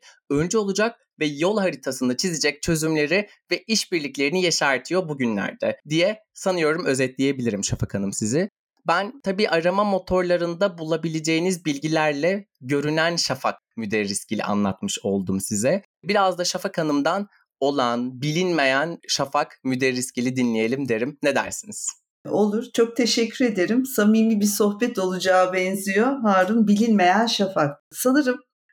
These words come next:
Speaker 2: ben müzmin bir öğrenciyim. Harun, sürekli öğrenciyim. Beni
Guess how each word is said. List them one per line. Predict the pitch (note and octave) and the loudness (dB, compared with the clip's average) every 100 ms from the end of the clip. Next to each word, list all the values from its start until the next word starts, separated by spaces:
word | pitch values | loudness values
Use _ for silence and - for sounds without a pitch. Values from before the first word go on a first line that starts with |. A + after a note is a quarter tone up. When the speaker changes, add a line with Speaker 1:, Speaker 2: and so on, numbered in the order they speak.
| _ | _
Speaker 2:
ben | G#3 A3+ B3+ | 2 4 6
müzmin | A#3 A3+ A3+ C4+ B3 | 4 4 4 4 4
bir | A3+ | 4
öğrenciyim. | - F#3 F#3 F3+ F#3 F3+ F#3+ D#3+ D3+ _ _ F3 | 4 6 6 6 4 2 2 2 0 _ _ 0
Harun, | F3+ E3+ G#3 | 2 4 2
sürekli | G#3+ - A#3+ A3 F3+ | 0 0 2 2 0
öğrenciyim. | E3 D#3+ D#3 D3 E3+ F3 F3 F3+ B3+ B3+ _ _ _ - | 2 4 4 4 4 2 2 2 0 -4 _ _ _ 0
Beni | G#3 A3+ G#3+ | 4 4 2